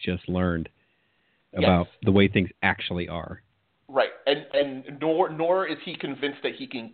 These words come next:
Speaker 2: get, uh, Dolores to be on the same page code as him, because
Speaker 1: Mm-mm.
Speaker 2: she's definitely not working with the code right now. Her code
Speaker 1: <laughs> No.
Speaker 2: is very Machiave-, her code is Machiavellian here at best. Uh,
Speaker 1: Yeah.
Speaker 2: So,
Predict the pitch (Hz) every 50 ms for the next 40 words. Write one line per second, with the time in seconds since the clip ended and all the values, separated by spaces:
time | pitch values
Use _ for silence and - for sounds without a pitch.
0 | _ - 127 117 117 113 - - - - - 107 107 101 101 - 107 101 107 107
1 | 104 - - 110 - 113 104 101 98 98 95 - - - 104 101 98 95 _ -
2 | - 98 92 92 92 - - - - - _ _ - - - 92 85 76 67 -
3 | _ - 85 82 - - 78 - - _ _ _ _ _ _ _ _ _ _ -
4 | 107 - - - - 117 120 120 107 101 95 90 85 143 131 - 143 135 120 110
5 | 117 113 - 107 - 120 107 101 - 95 - - 107 98 82 76 71 - 62 52
6 | - - - - _ _ - 170 170 170 139 180 156 180 151 123 175 147 123 120
7 | 113 101 101 104 104 - 110 107 95 110 - - 98 - 170 175 175 - 170 151
8 | 131 117 110 117 117 117 - 113 101 95 101 98 98 101 95 95 - 101 95 90
9 | - 90 85 _ - 85 76 - - - _ _ _ _ _ _ _ _ _ _
10 | - - 76 67 - - 104 95 - - - - - - _ _ _ _ _ _
11 | _ _ _ _ - - - _ _ _ _ _ _ _ _ - - - - -